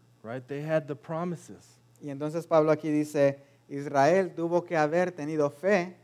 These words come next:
Speaker 2: porque aquí estaba la palabra.
Speaker 1: So he re-, so he reminds them of those promises.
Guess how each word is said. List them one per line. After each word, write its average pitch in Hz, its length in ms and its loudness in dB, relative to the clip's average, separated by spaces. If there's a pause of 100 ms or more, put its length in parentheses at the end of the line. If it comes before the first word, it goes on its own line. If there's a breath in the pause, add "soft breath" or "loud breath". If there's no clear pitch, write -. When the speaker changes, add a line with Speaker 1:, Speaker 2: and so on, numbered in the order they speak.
(420 soft breath)
Speaker 2:
porque 147 240 0
aquí 147 160 0
estaba 156 380 6
la 147 120 4
palabra. 143 440 -2 (440)
Speaker 1:
So - 200 -12
he 143 220 -8
re-, 143 260 -4 (160)
so 135 200 -12
he 143 180 -6
reminds 135 600 -8
them 113 280 -12
of 101 180 -16
those 110 200 -12
promises. 104 560 -14